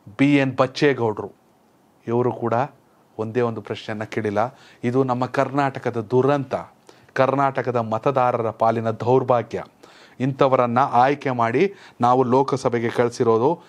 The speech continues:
ನಮ್ಮ ಜನಪ್ರತಿನಿಧಿಗಳು ಅಂತ. ಹದಿನೇಳನೇ ಲೋಕಸಭೆಯ ಐದೂ ವರ್ಷಗಳಲ್ಲಿ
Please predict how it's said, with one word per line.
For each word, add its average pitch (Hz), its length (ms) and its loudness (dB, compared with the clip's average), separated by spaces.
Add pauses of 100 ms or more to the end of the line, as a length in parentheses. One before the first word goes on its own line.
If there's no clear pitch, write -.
(180)
ನಮ್ಮ 139 440 -2
ಜನಪ್ರತಿನಿಧಿಗಳು 123 880 0
ಅಂತ. 117 200 -4 (1700)
ಹದಿನೇಳನೇ 180 880 2
ಲೋಕಸಭೆಯ 156 720 2 (2500)
ಐದೂ 202 480 6
ವರ್ಷಗಳಲ್ಲಿ 160 760 0